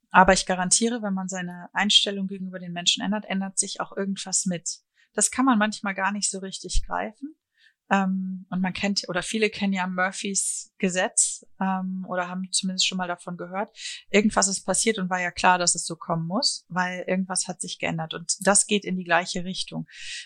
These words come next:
Wenn wir, wenn wir uns selbst verändern, ändert sich das Umfeld immer automatisch mit, weil wir unsere Energie ändern. Und, äh, das ist genau in dem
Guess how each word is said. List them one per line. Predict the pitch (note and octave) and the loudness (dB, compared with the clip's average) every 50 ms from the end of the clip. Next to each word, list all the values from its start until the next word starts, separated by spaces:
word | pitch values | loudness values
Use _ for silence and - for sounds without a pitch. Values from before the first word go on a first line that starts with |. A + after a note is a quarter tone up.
| - _ | -8 _
Wenn | F3+ F#3 F#3+ G3+ G3+ G3 | 4 6 8 8 8 6
wir, | F#3 G3 G3 F#3+ F#3 F#3+ F#3+ F#3+ - _ _ _ _ _ | 4 0 -2 -2 -2 -4 -6 -8 -10 _ _ _ _ _
wenn | F#3 F3 G3 G3 F#3+ | 2 6 6 6 6
wir | F#3+ | 4
uns | F#3 - | 2 2
selbst | - F#3+ G#3 D#4+ - - - | 4 4 4 4 2 0 2
verändern, | - - - G3 G3+ G3 F#3 | 0 2 4 4 4 2 0
ändert | E3+ - F#3 G3 G3+ G3 F#3+ - | -2 -2 0 0 0 2 0 0
sich | G3 F#3 - | 0 0 -2
das | F3+ - - | -2 -4 -2
Umfeld | F3+ F#3 F#3 - - F#3 F#3 | -2 -4 -2 -2 -4 -6 -4
immer | - - F#3 F#3 F3+ - | -2 -2 0 0 0 -2
automatisch | E3+ E3+ - - F#3 E3+ E3+ E3 - E3+ - - - | -2 -2 -2 -2 -2 -4 -6 -8 2 4 6 6 6
mit, | G3 G3 - | 4 2 2
weil | - F3 E3+ E3+ | 0 -2 -2 0
wir | E3+ F#3+ G3 F#3 | -2 -2 -2 -2
unsere | F#3 F#3 F3+ F3 - F3 | -4 -6 -8 -6 -6 -6
Energie | - - E3+ E3 D#3 - F3+ - | -6 -6 -8 -8 -8 -8 -8 -6
ändern. | - D#3 D#3 D3+ C#3+ D3 - - _ _ _ _ _ _ - _ _ - - - - _ _ | -6 -6 -6 -8 -10 -12 -14 -18 _ _ _ _ _ _ -20 _ _ -20 -20 -20 -20 _ _
Und, | - F3+ E3+ D#3+ - - | -2 -2 0 0 0 0
äh, | F3 E3+ E3 | 0 -2 -2
das | E3 E3 E3+ - - | -2 0 0 0 2
ist | F#3 - | 0 0
genau | - F#3 F3+ F3 F3 E3+ | 0 0 -2 0 0 -2
in | - F3 E3+ | -2 -2 -4
dem | F3 F3 F3 | -4 -6 -6